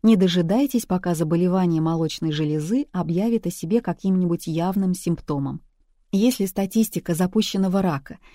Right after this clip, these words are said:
никак не убывает, несмотря ни на что, то тут уже поневоле придет на ум, что не очень-то это заболевание богато на симптомы. Поэтому возьмите за правило раз в год делать маммографию и узи молочных желез.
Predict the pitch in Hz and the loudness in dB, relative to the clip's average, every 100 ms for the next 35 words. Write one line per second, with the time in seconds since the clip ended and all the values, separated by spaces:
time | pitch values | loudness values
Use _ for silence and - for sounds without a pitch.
0 | - 208 196 202 190 180 165 175 202 262 | 2 2 4 -2 2 0 2 2 2 0
1 | 185 - _ _ 226 240 233 233 233 247 | -2 -8 _ _ 0 2 4 4 4 6
2 | 269 269 - - 135 - _ _ _ _ | 6 4 0 -2 -4 -6 _ _ _ _
3 | 208 202 339 254 226 208 190 170 208 285 | -4 -2 0 2 0 2 2 4 4 2
4 | 269 180 160 160 165 160 214 262 - - | 2 0 0 0 0 0 2 2 0 -20
5 | - - 262 320 320 247 233 185 - 226 | -10 4 6 6 4 2 4 0 0 0
6 | 175 165 160 156 156 247 262 226 160 156 | 2 0 0 0 0 2 4 4 2 -2
7 | 143 160 185 170 160 - 156 - 143 139 | -2 -4 -2 -2 -2 -2 -6 -4 -4 -4
8 | 160 _ _ _ - _ _ - 269 285 | -6 _ _ _ -20 _ _ -6 0 2
9 | 277 262 226 202 208 240 311 208 165 147 | 2 2 2 2 4 6 6 4 0 0
10 | 170 170 160 151 - - - 185 175 151 | -2 -2 -2 -6 -10 -20 -8 0 0 0
11 | 147 151 269 269 165 156 175 185 185 180 | -4 2 0 0 -2 0 0 0 2 2
12 | 175 156 175 226 220 202 185 208 175 160 | 2 0 -2 -2 -4 -4 -2 0 2 2
13 | 143 196 233 165 139 156 - 160 151 139 | 0 2 4 2 -2 -4 -4 -4 -2 -4
14 | 131 - | -6 -12